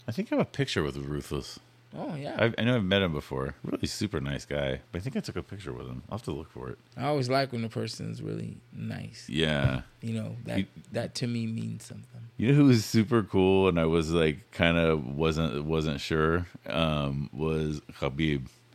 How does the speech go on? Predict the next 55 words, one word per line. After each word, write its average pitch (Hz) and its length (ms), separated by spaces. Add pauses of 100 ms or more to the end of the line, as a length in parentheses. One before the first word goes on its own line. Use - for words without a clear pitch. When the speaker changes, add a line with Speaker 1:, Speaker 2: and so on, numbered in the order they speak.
(640)
Speaker 1:
Khabib 85 360
Nur-, 85 220
Nurmagomedov 76 800
was 123 140
Speaker 2:
Oh, 120 40
Speaker 1:
a - 20
Speaker 2:
yeah, 117 180
yeah, 113 60
yeah. 113 240
Speaker 1:
super 85 400
cool 65 220
guy. 60 300 (100)
Like, - 240
Speaker 2:
I 139 80
c-, - 280
I 143 60
can 95 80
Speaker 1:
super - 140
Speaker 2:
only 80 40 (260)
Speaker 1:
sweet - 20
guy. 113 80
Speaker 2:
imagine, 113 640
dude, 113 240
him 113 240
being 117 240
a 117 80
nice 117 320
guy. 117 280 (260)
Speaker 1:
But 95 140
you 98 120
just, 87 260
you 80 420
al-, 87 100
he 95 180
also, 87 680
like, 82 340 (880)
why 85 220
wouldn't 85 300
you 78 120
be 64 120
nice? 60 480
You're 78 120
like, 76 120
"Dude, 87 180
I 80 80
could 110 80
Speaker 2:
Right. 113 160
Speaker 1:
just 76 140 (240)
beat 82 220
the - 80 (160)
crap 69 360
out 69 140
of 69 60
any-, 73 180
they, 85 160